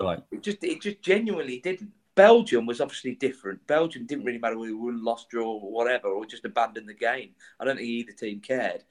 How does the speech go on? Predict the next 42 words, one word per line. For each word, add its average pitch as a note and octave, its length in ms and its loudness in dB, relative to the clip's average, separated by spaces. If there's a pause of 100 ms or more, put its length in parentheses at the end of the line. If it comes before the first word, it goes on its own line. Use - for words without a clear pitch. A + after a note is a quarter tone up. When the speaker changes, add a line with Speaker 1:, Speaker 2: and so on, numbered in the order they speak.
(120)
Speaker 1:
Hmm. E2 140 -4
Speaker 2:
But C3+ 220 2 (240)
the E3 160 2
other G3 100 0
two D3 400 -10
games, G#2+ 320 -6
even F#3+ 260 -6
then, F#3 300 -6
Tunisia, E3 760 -6 (240)
I C#3+ 60 -2
was E3 140 -6
constantly - 460 -10
thinking, E3 420 -4 (360)
"We're C3+ 80 -16
gonna B2+ 100 -8
score D3 340 2
here. F#2+ 300 -12
We're B2+ 100 -2
gonna D3 140 -4
score. A2+ 320 0
We're G#2+ 80 -10
gonna C3+ 160 -2
get B2 120 2
a - 40 -6
goal. G2 280 -2
We're A2 100 -10
gonna A#2+ 140 -4
get G#2+ 180 0
a - 20 -14
goal. F2 320 -6
We're A2 60 -14
gonna A#2+ 180 -6
get - 140 -4
a - 20 -20
goal." - 260 -8 (500)
And C3 100 4
obviously A#2+ 280 2
Panama, F2+ 480 0
well, F2+ 340 -2
you - 260 -10
know, F2+ 120 -2
we, G#2+ 180 2